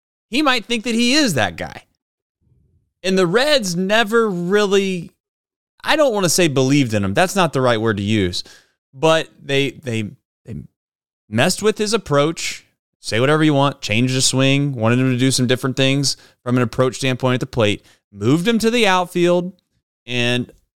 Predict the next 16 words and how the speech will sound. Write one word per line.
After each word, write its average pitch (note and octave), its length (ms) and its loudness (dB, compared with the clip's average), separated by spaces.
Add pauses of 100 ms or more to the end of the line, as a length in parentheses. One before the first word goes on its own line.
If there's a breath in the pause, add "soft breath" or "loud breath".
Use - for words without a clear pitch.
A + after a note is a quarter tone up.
(160)
I'm G#3 220 0
not G#3+ 180 0
saying F#3+ 300 0
the C#3 100 0
Reds C3 320 0
messed C3 320 0
him A2 160 -2
up, D#2+ 260 -8
because A#2 220 -6
I A#2 140 2
think B2+ 260 -2
that's, - 320 -2 (260)
that's C#3+ 240 -4
unfair E3+ 500 2
to C#3 60 -2
say. - 400 -2